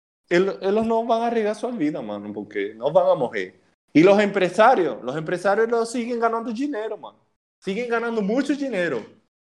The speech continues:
Montones de dinero, dólares. Meu Deus, esos reciben dólares de parte do governo, la, la, los trabajos que tienen ellos, la, los negocios que tienen ellos.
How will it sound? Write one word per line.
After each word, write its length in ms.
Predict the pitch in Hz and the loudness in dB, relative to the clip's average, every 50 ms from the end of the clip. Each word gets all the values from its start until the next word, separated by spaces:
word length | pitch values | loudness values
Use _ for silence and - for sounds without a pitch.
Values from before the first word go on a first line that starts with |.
| _ _ - | _ _ -2
Montones 580 | 165 196 202 202 202 190 220 226 247 262 247 233 | 0 2 2 2 2 2 2 2 4 2 0 0
de 100 | 240 233 | -2 -2
dinero, 440 | 214 254 262 233 196 185 175 147 135 | -2 -2 -2 0 0 0 0 0 0
dólares. 540 | 131 180 185 185 160 131 113 113 104 104 123 | 4 6 6 8 8 6 4 2 -2 -6 -6
Meu 220 | 135 165 214 269 | -4 -2 -2 -2
Deus, 360 | 254 185 170 180 196 196 180 | 0 0 0 0 0 0 -2
esos 200 | 151 - 196 196 | -2 -2 -2 -2
reciben 420 | 208 208 202 220 202 190 214 220 190 | -2 -2 -4 -6 -8 -8 -6 -4 0
dólares 440 | 180 226 - 185 170 - 104 98 - _ _ _ _ _ _ _ _ | 2 2 4 4 2 0 -2 -8 -16 _ _ _ _ _ _ _ _
de 140 | - 139 151 | 0 0 2
parte 300 | 151 156 156 156 175 180 | 4 4 2 2 2 -2
do 120 | 170 175 | -2 0
governo, 960 | 165 170 160 151 139 143 160 180 190 185 180 170 160 160 151 139 131 - - - - _ - | 0 2 0 2 2 2 2 4 4 2 0 -2 -4 -4 -4 -4 -6 -8 -10 -20 -20 _ -10
la, 420 | 135 131 135 135 135 131 131 127 123 | -4 0 2 4 4 4 4 4 2
la, 340 | 127 123 120 120 117 110 | 2 0 0 0 0 0
los 240 | 110 123 131 131 131 | -2 -2 -2 -4 -2
trabajos 380 | - 135 131 135 139 156 165 160 | 0 -2 2 4 4 4 4 0
que 100 | 165 151 | -4 -6
tienen 300 | - 151 147 143 131 131 | -6 -6 -6 -6 -4 0
ellos, 300 | 143 170 175 170 160 147 | 2 2 4 2 2 2
la, 260 | 135 127 120 113 113 | 2 2 2 0 -2
los 320 | 113 117 117 113 113 - | -4 -4 -4 -4 -6 -8
negocios 480 | 107 120 117 117 143 156 160 156 175 156 | -6 -6 -2 4 4 4 4 4 -2 -4
que 100 | - 156 | -4 -6
tienen 320 | 156 156 151 151 147 135 135 | -4 -4 -6 -6 -6 -4 -2
ellos. 380 | 147 170 196 196 175 147 120 | 0 0 0 0 -2 -6 -8